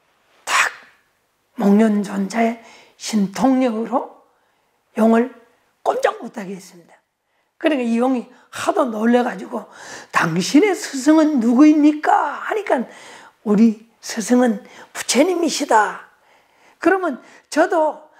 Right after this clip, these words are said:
사찰에 가서 좀 배우면 안 됩니까?" 그러니까 "그래, 와라." 해서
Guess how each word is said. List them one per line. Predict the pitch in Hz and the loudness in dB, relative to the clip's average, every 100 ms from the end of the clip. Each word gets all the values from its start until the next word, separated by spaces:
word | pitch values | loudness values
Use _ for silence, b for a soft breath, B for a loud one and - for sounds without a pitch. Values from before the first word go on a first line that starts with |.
| b | b
사찰에 | - 349 349 302 302 | -8 -6 0 0 0
가서 | 262 262 254 | 0 -4 -4
좀 | - 269 240 | -2 -2 -2
배우면 | - 262 320 311 302 | 2 2 4 0 -4
안 | - 233 | -6 -2
됩니까?" | 254 311 339 339 311 | 0 0 0 2 2
그러니까 | 262 294 233 B B - | 0 -6 -6 B B -2
"그래, | 320 359 | 2 2
와라." | 311 196 208 302 294 | 0 2 2 4 2
해서 | 269 302 302 440 - | -2 -4 -4 -6 -6